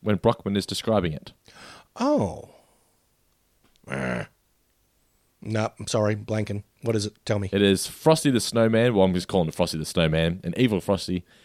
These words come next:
Speaker 1: with an
Speaker 2: <laughs>
Speaker 1: icicle dagger.
Speaker 2: Oh, nice. <laughs> Uh, my next question. Homer wrote the song,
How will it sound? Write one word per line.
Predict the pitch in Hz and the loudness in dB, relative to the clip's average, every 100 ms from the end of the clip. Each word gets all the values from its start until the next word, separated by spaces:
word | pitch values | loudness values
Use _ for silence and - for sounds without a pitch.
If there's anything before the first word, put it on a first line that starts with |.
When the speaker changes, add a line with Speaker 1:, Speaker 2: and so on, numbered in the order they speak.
| - - | -2 6
Speaker 1:
with | 175 | 6
an | 175 - | 6 4
Speaker 2:
<laughs> | |
Speaker 1:
icicle | 98 - - 80 69 - | 2 0 -4 -6 -6 -12
dagger. | 95 85 82 76 - _ - | -4 -2 -2 -4 -8 _ -4
Speaker 2:
Oh, | 135 135 - | -2 -2 -4
nice. | 113 - 110 - - _ | -10 -10 -14 -14 -20 _
<laughs> | _ _ _ - _ - _ _ _ _ - - 180 156 160 170 - | _ _ _ -20 _ -20 _ _ _ _ -18 -12 -12 -12 -14 -8 2
Uh, | 160 180 190 180 - | 6 6 6 2 2
my | 165 185 | 2 2
next | 214 | 0
question. | - 208 - - - - | 0 -2 -2 -6 -14 -2
Homer | 196 262 214 151 110 - | 2 4 4 2 0 -4
wrote | 120 123 131 - | -2 2 2 0
the | 117 | -4
song, | 110 143 117 98 123 | 2 4 4 2 -4